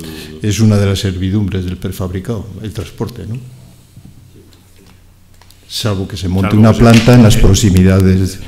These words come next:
Speaker 1: o en la propia urbanización.
Speaker 2: Porque precisamente esa facilidad de montaje
Speaker 1: Mm.
Speaker 2: lleva detrás una tecnología muy sofisticada.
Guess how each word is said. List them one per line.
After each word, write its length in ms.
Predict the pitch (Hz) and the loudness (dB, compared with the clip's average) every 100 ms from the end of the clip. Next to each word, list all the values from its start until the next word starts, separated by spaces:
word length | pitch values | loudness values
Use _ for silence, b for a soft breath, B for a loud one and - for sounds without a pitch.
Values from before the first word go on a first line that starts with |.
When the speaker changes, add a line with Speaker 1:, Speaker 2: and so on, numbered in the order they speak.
| B - | B -2
Speaker 1:
o 140 | 107 | 0
en 100 | 98 | 0
la 160 | 90 - | -2 -2
propia 640 | 101 95 - 92 90 90 | -2 0 0 0 0 0
urbanización. 720 | 92 92 90 92 90 104 120 - - - | -2 -2 -2 -2 -2 -2 -4 -6 -14 -18
Speaker 2:
Porque 280 | 101 87 92 | -16 -14 -14
precisamente 600 | 87 92 101 110 110 110 | -14 -14 -12 -10 -10 -12
esa 200 | 101 104 | -12 -14
facilidad 680 | 101 98 95 92 90 92 101 | -14 -18 -16 -16 -14 -12 -12
de 60 | |
montaje 640 | 104 107 101 113 - 110 120 b b b | -12 -14 -14 -16 -16 -18 -20 b b b
Speaker 1:
Mm. 340 | 123 110 113 95 | -10 -8 -10 -10
Speaker 2:
lleva 340 | 101 104 107 | -10 -8 -10
detrás 340 | 104 107 113 110 - _ - | -10 -10 -12 -12 -20 _ -20
una 220 | 98 104 | -14 -14
tecnología 640 | 101 95 95 92 - 104 - 95 | -14 -12 -12 -12 -14 -14 -14 -16
muy 180 | 95 | -14
sofisticada. 680 | 92 87 - 90 - - | -14 -18 -18 -20 -20 -20